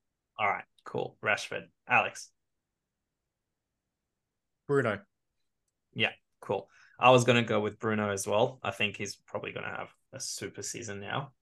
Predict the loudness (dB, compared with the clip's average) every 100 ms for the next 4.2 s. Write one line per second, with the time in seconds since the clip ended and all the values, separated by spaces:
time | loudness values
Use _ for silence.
0 | _ _ _ -2 2 4 4 2 -2 -6
1 | 0 0 2 4 4 6 4 4 0 -12
2 | _ _ _ _ _ _ _ _ _ _
3 | _ _ _ _ _ _ _ _ -6 -4
4 | -4